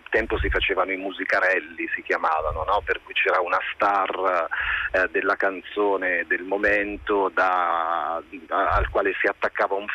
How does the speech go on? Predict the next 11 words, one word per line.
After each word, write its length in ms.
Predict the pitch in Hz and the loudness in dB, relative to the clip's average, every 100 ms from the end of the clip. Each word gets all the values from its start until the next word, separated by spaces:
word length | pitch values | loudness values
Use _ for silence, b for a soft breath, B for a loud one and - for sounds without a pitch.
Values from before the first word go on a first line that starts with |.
| - | -2
film 240 | 104 104 | -2 0
che 100 | 98 | -2
doveva 340 | 85 85 82 | 0 2 2
essere 280 | 90 - 92 | 0 -2 -6
in 60 | - | -2
qualche 280 | 92 87 92 | -4 -2 -4
maniera 340 | 87 92 87 | -2 0 0
veicolo 800 | 92 98 95 92 98 95 92 90 - | 0 -2 -4 -4 0 2 2 0 -2
per, 240 | 87 87 85 | 0 0 0
eh, 560 | 87 87 82 80 76 - | 0 0 2 2 0 -2
per, 200 | 78 | -4